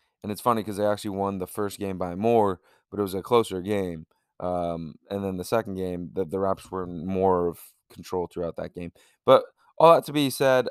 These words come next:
I, I, I'd give 'em about ten today, so maybe there's some slight value here on the Hornets. Um, but this Celtics team is, again,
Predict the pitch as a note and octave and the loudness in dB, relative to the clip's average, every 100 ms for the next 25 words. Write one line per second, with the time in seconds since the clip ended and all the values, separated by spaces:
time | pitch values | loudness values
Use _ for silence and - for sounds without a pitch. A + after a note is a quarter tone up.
0 | - - - _ _ A#2 - D#3 E3 F3 | -4 -6 -6 _ _ -4 0 0 0 -4
1 | E3 C#3 A#2+ - B2 C3 B2+ C#3 C#3 A#2+ | -2 2 2 2 -4 -6 -4 -6 -6 -8
2 | G#2+ G#2+ B2 C3 B2+ - A2+ A#2+ A2+ F2+ | -6 -6 -6 -6 -8 -8 -10 -6 -6 -4
3 | A2+ A2 A#2 A2+ G#2+ G#2+ A2 A#2 - - | -4 -2 -2 -2 -2 -4 -4 -4 -8 -14
4 | - _ _ - G#2 G#2 G2 G2 F#2+ _ | -20 _ _ -4 2 4 2 0 -6 _
5 | _ _ A2+ C3+ - C3 C#3 - B2 B2+ | _ _ -8 -6 -4 -4 -6 -10 -6 -6
6 | B2+ B2 G#2 - - G#2 G#2+ G2+ | -4 -6 -10 -8 -6 -4 -4 -4